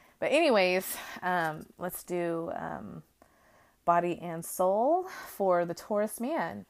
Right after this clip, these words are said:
So it says, "As his bull symbol would suggest, Taurus often appears the strong, silent type,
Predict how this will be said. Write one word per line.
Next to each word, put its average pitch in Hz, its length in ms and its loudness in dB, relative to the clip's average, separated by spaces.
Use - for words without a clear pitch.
So 196 200 6
it - 120 2
says, 190 540 8
"As 185 280 4
his 190 180 -4
bull 226 240 4
symbol 311 340 2
would 240 100 2
suggest, 185 520 2
Taurus 285 320 2
often 226 300 0
appears 190 400 -2
the 151 100 -8
strong, 214 460 0
silent 170 460 0
type, - 320 -10